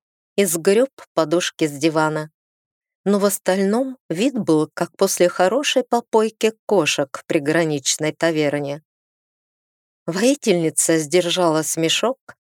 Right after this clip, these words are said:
поискала бурнос, не нашла. Завернулась в покрывало и вышла на цыпочках. Парни за ночь умотались, пусть поспят. Легко и бесшумно Индира добралась до своих покоев.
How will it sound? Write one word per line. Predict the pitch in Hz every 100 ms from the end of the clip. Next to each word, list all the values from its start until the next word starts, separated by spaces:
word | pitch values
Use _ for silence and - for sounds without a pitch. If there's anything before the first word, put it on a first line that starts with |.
| _
поискала | 160 156 - - 147 147
бурнос, | 135 147 143 156 196 - - _ _ _ _ -
не | 175
нашла. | 185 220 - - 208 165 180 _ _ _ _ _ -
Завернулась | 160 180 190 190 202 175 160 147 -
в |
покрывало | 170 - 175 175 269 285 262 226 _ -
и | 226
вышла | 277 - 196 160
на | 156
цыпочках. | - 156 147 143 - - 143 - _ _ _ _ _
Парни | 185 175 160
за | 160 165
ночь | 160 151 160
умотались, | 165 160 196 220 147 - - _ _ -
пусть | 285 - - -
поспят. | 151 - - 151 143 _ _ _ _ _ _ _ _ _ _ _ _ _ _
Легко | 165 170 170 - 185 180
и | 147
бесшумно | 147 139 - - 214 220 160 151
Индира | 151 214 196
добралась | 156 160 160 165 180 175
до | 156
своих | 170 165 170 160
покоев. | - 170 - 147 151 147 -